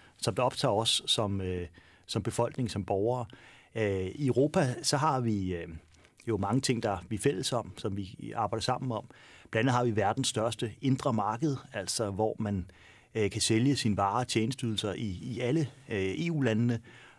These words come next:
<clears throat> Og i Danmark, der, øh, der er det sådan, at det indre marked, øh, det at vi kan sælge vores, øh, varer og tjenesteydelser, det betyder, at, at, øh, at fem hundrede og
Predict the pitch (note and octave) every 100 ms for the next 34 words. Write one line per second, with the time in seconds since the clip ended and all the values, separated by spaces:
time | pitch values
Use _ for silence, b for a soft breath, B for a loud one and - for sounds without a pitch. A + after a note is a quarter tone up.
0 | B - - F3+ E3 B2+ A2 G#2+ C3+ C3+
1 | B2+ C3 B2+ A#2 F#2+ F2+ - - - _
2 | - - - C3 A#2+ B2+ B2 B2 A2+ C#3+
3 | C#3 C3 A#2 G2+ G#2 C3 B2 B B B
4 | B - G#2 F#2+ C3 A#2+ A#2 A#2 B2 B2
5 | G2 F2+ - F#2+ F#2+ G2+ A#2+ A2+ A#2+ -
6 | A2 - G#2+ A#2+ - - C#3 A2+ - G#2+
7 | - - A2+ F#2+ G2+ F#2+ F#2 B B B
8 | B G#2+ F#2+ G2+ F#2 - - C#3+ B2+ A#2+
9 | A2+ F#2+ F#2 G#2+ G2